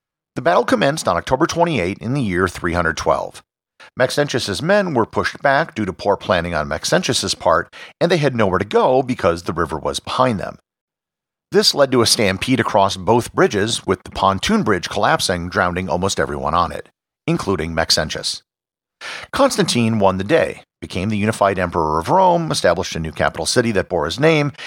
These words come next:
and became known as Constantine the Great. What I just described is the basic X's and O's of the story of the battle. And for those of you familiar with the Battle of the Milvian Bridge, you will have noticed that I have left out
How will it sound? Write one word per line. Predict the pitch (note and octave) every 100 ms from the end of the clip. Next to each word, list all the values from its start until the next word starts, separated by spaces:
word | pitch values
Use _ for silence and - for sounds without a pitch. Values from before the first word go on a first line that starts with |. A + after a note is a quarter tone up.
| -
and | E3
became | F#3+ - F3+
known | G#2+ G#2 G2+
as | F2+ G2 -
Constantine | - D2+ - G2+ - D2+ C#2+
the |
Great. | D#2+ E2 D#2 - - _ _ _ _ _ _ _ - - -
What | - D#4
I | A#3+
just | F3+ -
described | C#3 - C3 A2 G2 F#2 -
is | A#2 G#2
the | G#2+
basic | F2 A2+ A#2+ - A#2+ -
X's | A2 A#2+ G2
and | G#2+
O's | F2 E2 F2 F2
of | F#2
the | F2
story | - - C#2 D2+
of | C2+
the |
battle. | F2 C#3+ A#2 - - _ _ _ _ _
And | A2 G#2+
for | D#3
those | D#4+ A#3
of | F#3
you | D#3
familiar | - A#2 D#3 A#2 G2
with | F#2
the | E2
Battle | F2+ F#2 F2+
of | F2+ F2+
the | F#2+
Milvian | D#2+ D2+ D2+ D#2+
Bridge, | E3 C#3+ F#2+ D#2+ - _ _
you | -
will | B3 E4+
have | G#3+
noticed | D3+ D3+ -
that | G2
I | C#3+
have | G#3
left | C#3 B2+ -
out | D2+ D#2